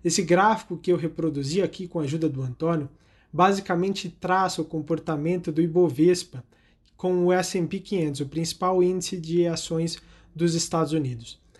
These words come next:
E nesse gráfico a gente foi mapeando, desde o primeiro dia do ano,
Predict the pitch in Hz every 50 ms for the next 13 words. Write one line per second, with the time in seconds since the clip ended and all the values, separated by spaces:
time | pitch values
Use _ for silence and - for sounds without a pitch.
0 | _ - - _ - 190 196 214 208 - 220 180 190 196 214 226 220 - 208 180
1 | 175 202 202 196 - - 202 202 202 208 202 - - 185 175 160 147 143 131 131
2 | 131 127 165 175 214 220 202 196 202 170 - 175 180 170 170 190 220 240 240 220
3 | 165 151 180 190 175 143 147 147 160 185 196 180